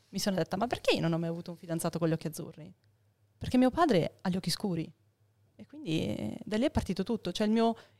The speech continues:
uomo ideale ha la carnagione scura, i capelli scuri, eh, perché mio padre è così.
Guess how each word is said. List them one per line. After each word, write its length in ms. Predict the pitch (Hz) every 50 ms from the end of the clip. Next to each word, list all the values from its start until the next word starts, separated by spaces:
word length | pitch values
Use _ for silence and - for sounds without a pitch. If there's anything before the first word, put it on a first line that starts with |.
| _ _ _ _ -
uomo 300 | 208 233 277 294 262 247
ideale 500 | 240 285 320 302 277 294 311 311 349 349
ha 140 | 254 196 185
la 100 | 180 185
carnagione 460 | - 214 208 214 208 208 208 208 226
scura, 640 | - - - 247 240 240 233 233 240 262 269 269 214
i 40 |
capelli 380 | 180 - 196 - 202 190 185 226
scuri, 540 | - - - 226 233 240 226 240 269 311 -
eh, 120 | - 220 - _
perché 220 | - - - 214
mio 140 | 208 202 196
padre 240 | - 269 277 - 208
è 40 | 190
così. 320 | - 180 165 - 220